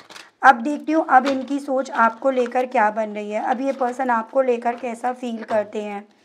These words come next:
ठीक है, अब जब इन्होंने सब कुछ चीज़ें ख़राब कर ही दी हैं तो उसके बाद गाइड कीजिए और बताइए डिवाइन, मेरे व्यूअर्स के पर्सन की सोच अब व्यूअर्स को लेकर क्या बन रही है,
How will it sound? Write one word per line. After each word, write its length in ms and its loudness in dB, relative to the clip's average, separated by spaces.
ठीक 220 -10
है, 120 2
अब 220 -4
जब 200 -2
इन्होंने 340 -4
सब 220 -10
कुछ 260 -14
चीज़ें 300 -4
ख़राब 380 -2
कर 180 -6
ही 120 -8
दी 160 -8
हैं 180 -10
तो 240 -8
उसके 360 -2
बाद 380 -2
गाइड 240 4
कीजिए 340 -4
और 60 2
बताइए 440 -4
डिवाइन, 380 -6
मेरे 220 -2
व्यूअर्स 400 -4
के 120 -8
पर्सन 440 -6
की 200 -10
सोच 460 -8
अब 200 0
व्यूअर्स 480 -4
को 120 0
लेकर 340 -6
क्या 320 -4
बन 180 -4
रही 240 -6
है, 160 -8